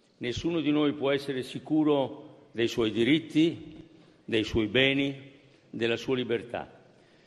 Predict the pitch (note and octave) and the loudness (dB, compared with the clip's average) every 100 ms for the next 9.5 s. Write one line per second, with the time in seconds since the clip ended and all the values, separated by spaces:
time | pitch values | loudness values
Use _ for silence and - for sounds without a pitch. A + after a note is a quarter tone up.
0 | _ - D3 - F3 F3 D#3 - A#3 A3 | _ -2 -2 0 0 4 2 2 -2 -2
1 | D#3+ C#3 C3+ E3+ E3 D3 A#2+ C#3 D3 F3+ | -2 -2 2 2 2 0 2 2 4 2
2 | G#2+ G#2 G2 G2 G#2 F#2+ G2 - F#2+ F#2 | 2 -2 -2 -2 0 0 -2 0 0 0
3 | - - - - - - - A2 C3 B2 | -4 -16 -20 -20 -20 -20 -6 2 4 6
4 | A2 - G2+ G#2+ A2+ G#2+ G2+ G#2 G2 G2 | 4 2 2 4 4 4 0 -2 -2 -6
5 | - - - - G#2 - G2+ F2 - F2+ | -12 -20 -18 -6 -4 -2 -4 -4 -6 -8
6 | E2+ - - - - - - - - - | -8 -10 -18 -20 -20 -20 -20 -20 -20 -20
7 | - - - - - - - _ _ _ | -20 -20 -20 -20 -20 -20 -20 _ _ _
8 | _ _ _ _ _ _ - B2+ E3+ F3 | _ _ _ _ _ _ 2 6 6 6
9 | E3 E3 D3+ - | 4 2 0 -4